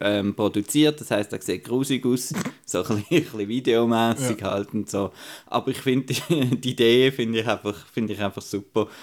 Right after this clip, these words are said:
Speaker 1: Und es tut einem so ein bisschen wie der Spiegel halt, äh, vorhalten, so, äh, ja. <laughs> Genau.
Speaker 2: Findest du jetzt das auch noch lustig?
Speaker 1: Ja,
Speaker 2: Oder findest du
Speaker 1: genau.
Speaker 2: jetzt das auch noch geil?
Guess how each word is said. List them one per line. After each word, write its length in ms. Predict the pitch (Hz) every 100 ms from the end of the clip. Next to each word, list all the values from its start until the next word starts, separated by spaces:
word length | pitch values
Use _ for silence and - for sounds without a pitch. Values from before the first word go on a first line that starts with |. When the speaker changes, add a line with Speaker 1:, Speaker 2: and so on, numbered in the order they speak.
| -
Speaker 1:
Und 160 | - 117
es 40 |
tut 200 | 120 104
einem 160 | 113 107
so 80 | 107
ein 60 |
bisschen 160 | 113 107
wie 60 | 117
der 100 | 117
Spiegel 480 | - 107 110 117 107
halt, 280 | 104 - 101
äh, 240 | 67 95
vorhalten, 640 | 107 95 92 98 98 - 98
so, 180 | 98 92
äh, 400 | - 95 98 90 _ _ _
ja. 260 | 87 90 87
<laughs> 60 | - _ - - - - 139 - _ - -
Genau. 360 | 98 82 151 - -
Speaker 2:
Findest 260 | 277 151
du 40 | 269
jetzt 140 | -
das 160 | 139 127
auch 160 | - 135
noch 120 | 143
lustig? 320 | 123 117 131
Speaker 1:
Ja, 160 | 131 156
Speaker 2:
Oder 160 | 131 131
findest 60 |
du 40 | 143
Speaker 1:
genau. 160 | -
Speaker 2:
jetzt 80 | 117
das 120 | 110
auch 120 | 127 139
noch 120 | 147
geil? 380 | 135 120 113